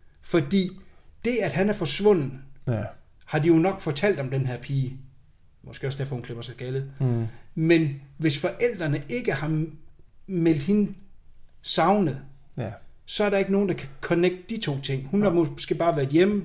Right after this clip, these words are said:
Speaker 1: de har skrevet til skolen, "Prøv at høre,
Speaker 2: Ja.
Speaker 1: hun er skoletræt. Vi holder hende hjemme." Og så begynder hun i skole igen, og nu er hun bare skaldet. Nå ja, okay, lidt weird, men trods alt, hvad det er.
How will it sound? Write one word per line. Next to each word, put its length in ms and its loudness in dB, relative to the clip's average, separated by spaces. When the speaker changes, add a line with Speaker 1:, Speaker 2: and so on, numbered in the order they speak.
Speaker 1:
de 80 0
har 60 4
skrevet 380 -2
til 100 -6
skolen, 420 6
"Prøv 100 -2
at 60 0
høre, 200 0
Speaker 2:
Ja. 60 2
Speaker 1:
hun 180 -2
er 100 -10
skoletræt. 500 -6
Vi 80 2
holder 400 2
hende 160 -8
hjemme." 240 -2
Og 120 -2
så 120 0
begynder 260 6
hun 100 4
i 20 2
skole 340 4
igen, 240 2
og 60 0
nu 80 2
er 40 2
hun 100 0
bare 160 0
skaldet. 460 -6
Nå 180 2
ja, 200 -4
okay, 260 -8
lidt 220 0
weird, 320 2
men 380 -2
trods 160 -2
alt, 160 4
hvad 100 2
det 80 4
er. 140 0